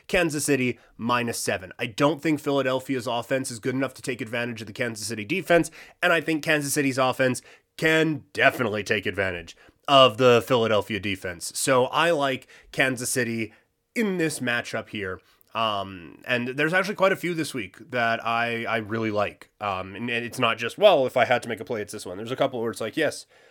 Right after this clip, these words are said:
I appreciate this one." That being said, the daily play on this one for me is Devonta Smith at fifty-seven hundred. Kansas City, twenty-eighth in the league against wide receivers in daily scoring. I think if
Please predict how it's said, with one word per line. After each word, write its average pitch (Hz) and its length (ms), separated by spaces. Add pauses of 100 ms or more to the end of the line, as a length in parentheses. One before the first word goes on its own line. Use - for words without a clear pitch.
(280)
I 110 100
appreciate 110 480
this - 240
one." 90 100 (380)
That 202 220
being 160 180
said, 156 380
the 147 220
daily 160 340
play 143 260
on 123 160
this 113 180
one 107 300
for - 160
me 160 380 (160)
is 147 300
Devonta 135 340
Smith - 360
at 113 200
fifty-seven 127 560
hundred. 107 260
Kansas 143 320
City, 131 380 (240)
twenty-eighth 156 580
in 139 80
the 127 100
league 120 260
against 110 300
wide 117 200
receivers 123 580
in 113 400
daily 117 300
scoring. 139 480 (280)
I 139 120
think 151 360
if 143 220